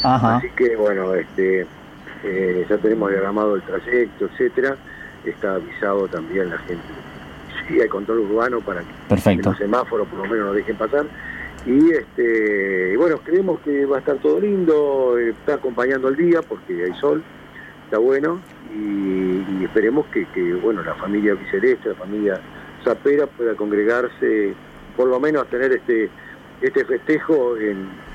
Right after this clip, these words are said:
Speaker 2: medio atípico, pero bueno, ya vendrán tiempos mejores,
Speaker 1: Ujú.
Speaker 2: si Dios quiere, podemos culminar el año del centenario, el año que viene, ya con nuestro nuevo salón de eventos,
Speaker 1: Ujú.
Speaker 2: que está prácticamente terminado, inaugurado y con la gran fiesta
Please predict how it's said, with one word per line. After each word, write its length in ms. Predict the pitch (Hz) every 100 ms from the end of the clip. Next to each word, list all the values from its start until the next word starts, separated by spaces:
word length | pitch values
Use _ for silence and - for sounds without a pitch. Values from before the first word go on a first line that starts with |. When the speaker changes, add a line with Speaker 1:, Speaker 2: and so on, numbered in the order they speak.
| - - - 95
Speaker 2:
medio 220 | 113 131
atípico, 500 | 123 160 156 175 - -
pero 160 | 139
bueno, 240 | 190 165 101 - - -
ya 80 | 151
vendrán 300 | 151 151 156
tiempos 260 | 156 143 123
mejores, 420 | 135 175 180 98
Speaker 1:
Ujú. 120 | 123
Speaker 2:
si 60 | 120
Dios 140 | 123 -
quiere, 360 | 147 135 113 - - - - -
podemos 300 | 110 117 120 -
culminar 460 | 107 104 113 127 127
el 120 | 110
año 280 | 120 117 110
del 120 | 107
centenario, 800 | 113 107 117 131 127 120 120 104
el 80 | 107
año 180 | 123
que 80 | 117
viene, 380 | 123 131 139 151 151 - - - -
ya 160 | 117 120
con 320 | - 104 98 95
nuestro 480 | 92 - 98 92
nuevo 260 | 92 117 104
salón 320 | 101 101 110
de 80 | 107
eventos, 380 | 113 127 113 107
Speaker 1:
Ujú. 180 | 117 151 -
Speaker 2:
que 60 | -
está 160 | 110
prácticamente 500 | 104 104 98 98 101
terminado, 600 | 98 110 127 131 139 143 143 - - - 143
inaugurado 680 | 147 156 151 156 160 165
y 80 | 131
con 160 | 110 107
la 60 | 104
gran 220 | 113 117
fiesta 340 | 117 120 -